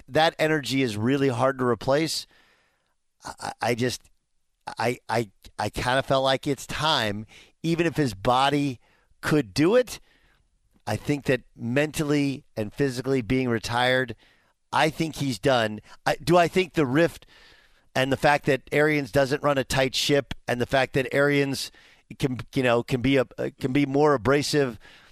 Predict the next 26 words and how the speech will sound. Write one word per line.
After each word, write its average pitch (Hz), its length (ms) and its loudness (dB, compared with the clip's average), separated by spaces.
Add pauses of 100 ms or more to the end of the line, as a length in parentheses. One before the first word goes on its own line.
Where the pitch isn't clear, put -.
(220)
um, 117 500 4
even 160 240 2
with 143 120 2
stars 143 520 2
than 127 180 -2
people 131 480 0
lead 131 240 -2
you 139 80 -2
to - 160 -6
believe? 175 520 -2 (360)
Yeah, 277 240 0
sure. 226 240 0
That's, 139 260 -2
that's - 240 -4
a, 117 120 -2 (300)
that, 143 240 -2
that's 165 200 -2
gotta 147 220 2
be, 131 260 0
that 175 220 0
helped - 420 -2 (240)
push - 240 0
him 160 80 -2
along 156 320 2
the 147 100 -2
decision, 175 540 -2